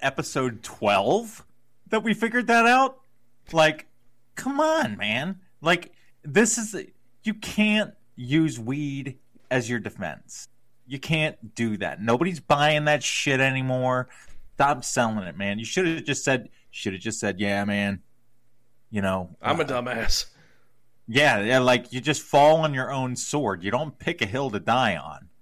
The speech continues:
Speaker 1: You know, I personally was greeted this morning by four of the most fantastic pharmaceutical strippers on the planet. I had, I had the Caffeine Sisters, Miss,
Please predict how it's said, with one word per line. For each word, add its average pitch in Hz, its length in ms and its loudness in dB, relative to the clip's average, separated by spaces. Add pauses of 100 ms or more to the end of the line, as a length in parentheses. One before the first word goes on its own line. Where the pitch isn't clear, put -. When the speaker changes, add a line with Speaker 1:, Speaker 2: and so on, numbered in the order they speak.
(420)
Speaker 1:
You 127 100 0
know, 117 280 2 (320)
I 170 140 4
personally 101 960 -8
was 104 200 -4
greeted 123 640 -2
this - 280 -6
morning 110 600 -4 (800)
by 131 200 4
four 175 480 2
of 143 100 -6
the 135 140 -8
most 120 300 -8
fantastic 139 1120 -4
pharmaceutical 123 720 -6
strippers 101 480 -8
on 113 140 -6
the 120 80 -8
planet. 135 500 -10 (800)
I 123 120 2
had, 120 240 2 (340)
I 107 80 -2
had 101 160 -2
the 98 60 -8
Caffeine 123 680 -2
Sisters, 139 640 -6
Miss, 98 320 -4